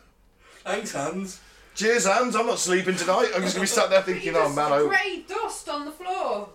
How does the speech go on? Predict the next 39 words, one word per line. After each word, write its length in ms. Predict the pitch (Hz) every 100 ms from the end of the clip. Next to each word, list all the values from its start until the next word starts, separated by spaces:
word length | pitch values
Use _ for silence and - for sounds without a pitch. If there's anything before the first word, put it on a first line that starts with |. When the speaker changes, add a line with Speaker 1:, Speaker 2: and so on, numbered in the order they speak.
| _
Speaker 1:
Yeah, 180 | - 160
you 180 | 185 143
just, 360 | 135 143 - 139
uh, 40 | 131 - - - _ _ _ _ _ _ -
Speaker 2:
You're 120 | 147
like, 100 | 147
"Oh, 120 | 160
man, 180 | 165 165
I 60 |
don't 180 | 160 156
feel 180 | 151 170
so 140 | 170 165
good." 220 | 170 170 151
Speaker 1:
Yeah. 60 | 180
Speaker 2:
It's 100 | 185
the 80 | 180
Thanos 380 | 196 214 240 233
snap, 480 | - 233 240 247 - 127
Speaker 1:
Mm. 360 | 143 151 156 139 _ _ _
Speaker 2:
isn't 180 | 180 202
it? 140 | 220 -
It's 200 | 156 156
like, 160 | 160 156
"Oh, 200 | 151 139
man, 220 | 147 156
I 80 | 156
don't 200 | 165 151
feel 180 | 170 160
so 180 | 151 147
good." 300 | 147 151 - -
Speaker 1:
I 40 | -
mean, 100 | - - - _ _ -
instead 220 | 143 160
of 80 | 139
fifty 320 | 160 156 123
percent, 240 | 117 127 127
it's 80 |
hundred 280 | 131 147 156
percent. 380 | - - 139 139